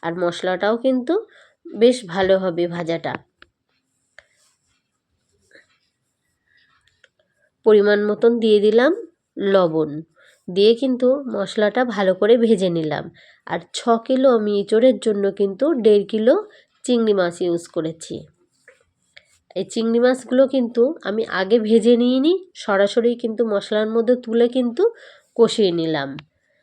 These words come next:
আগে কিন্তু ভাজার প্রয়োজন হয় না চিংড়ি মাছগুলো। এরকমভাবে চিংড়ি মাছ দিয়ে মশলা দিয়ে সুন্দর করে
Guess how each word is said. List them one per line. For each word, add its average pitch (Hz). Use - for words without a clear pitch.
আগে 190
কিন্তু 233
ভাজার 208
প্রয়োজন 196
হয় 175
না 175
চিংড়ি 196
মাছগুলো। 165
এরকমভাবে 233
চিংড়ি 208
মাছ 214
দিয়ে 233
মশলা 202
দিয়ে 220
সুন্দর 196
করে 247